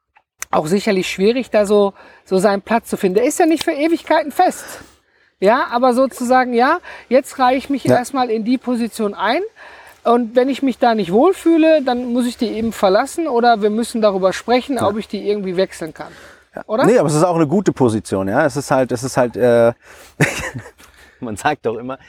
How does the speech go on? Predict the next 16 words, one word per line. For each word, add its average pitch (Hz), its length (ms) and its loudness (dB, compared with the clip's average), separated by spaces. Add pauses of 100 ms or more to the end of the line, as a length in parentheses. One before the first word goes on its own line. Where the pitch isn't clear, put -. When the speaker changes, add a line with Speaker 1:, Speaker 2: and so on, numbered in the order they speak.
(140)
Speaker 2:
hinter 123 200 -8
jedem 123 220 -6
starken 120 380 -10
Mann 123 220 -10
steckt - 260 -10
eine 120 100 -10
starke 117 320 -12
Frau. 135 200 -6
Jetzt 113 140 -8
bin 127 60 -6
ich - 80 -16
keine 120 200 0
starke 123 320 0
Frau. - 160 2
Speaker 1:
<laughs> 269 460 0
Speaker 2:
Ja? 294 120 2